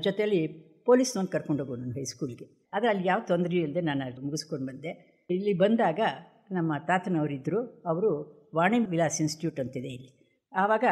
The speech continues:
ಲಂಡನ್ ಮಿಷನ್ ಸ್ಕೂಲ್ ಒಂದು, ಅದೊಂದು ಎರಡೇ ಎರಡು ಹೆಣ್ಣುಮಕ್ಕಳಿಗೆ ಹೈಸ್ಕೂಲ್ ಇದ್ದದ್ದು ಬೆಂಗಳೂರಿನಲ್ಲಿ. ಆ ವಾಣಿ ವಿಲಾಸ್ ಇನ್ಸ್ಟಿಟ್ಯೂಟ್‌ಗೆ ನನ್ನ ಎರಡನೇ ಟರ್ಮ್ ಹೊತ್ತಿಗೆ ಸೇರಿಕೊಂಡೆ.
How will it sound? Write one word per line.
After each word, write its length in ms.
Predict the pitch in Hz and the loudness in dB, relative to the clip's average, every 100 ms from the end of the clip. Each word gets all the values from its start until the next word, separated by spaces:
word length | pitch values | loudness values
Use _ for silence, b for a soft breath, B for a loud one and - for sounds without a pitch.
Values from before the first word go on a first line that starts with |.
| 170 | 4
ಲಂಡನ್ 380 | 175 196 254 | 2 4 4
ಮಿಷನ್ 520 | 233 214 196 190 180 175 | 4 2 0 4 4 2
ಸ್ಕೂಲ್ 360 | - 196 165 | 0 0 2
ಒಂದು, 260 | 151 151 247 | 2 2 2
ಅದೊಂದು 400 | - 180 175 170 | 2 0 2 2
ಎರಡೇ 420 | 165 190 233 277 | 2 4 6 6
ಎರಡು 380 | 240 220 233 180 | 6 8 6 6
ಹೆಣ್ಣುಮಕ್ಕಳಿಗೆ 720 | 160 196 214 208 165 135 185 | 4 2 2 0 -4 2 2
ಹೈಸ್ಕೂಲ್ 680 | 247 - - 190 190 - 175 | 2 -4 -2 0 2 2 0
ಇದ್ದದ್ದು 300 | 151 147 151 | 0 -4 -2
ಬೆಂಗಳೂರಿನಲ್ಲಿ. 760 | 151 151 170 131 131 - - _ | 0 4 4 2 -2 -10 -20 _
ಆ 160 | 202 185 | -2 2
ವಾಣಿ 220 | 165 233 | 4 4
ವಿಲಾಸ್ 380 | 226 202 175 - | 4 4 2 -2
ಇನ್ಸ್ಟಿಟ್ಯೂಟ್‌ಗೆ 480 | 151 - 156 170 185 | -6 -4 -6 -4 -4
ನನ್ನ 260 | 147 143 156 - - _ - | -2 -2 -4 -6 -16 _ -2
ಎರಡನೇ 400 | 156 160 190 185 | 2 4 4 2
ಟರ್ಮ್ 280 | 180 147 151 | 2 0 0
ಹೊತ್ತಿಗೆ 240 | 143 131 | -2 -6
ಸೇರಿಕೊಂಡೆ. 720 | - 165 - 135 190 - - | -4 -4 -4 -6 -6 -8 -16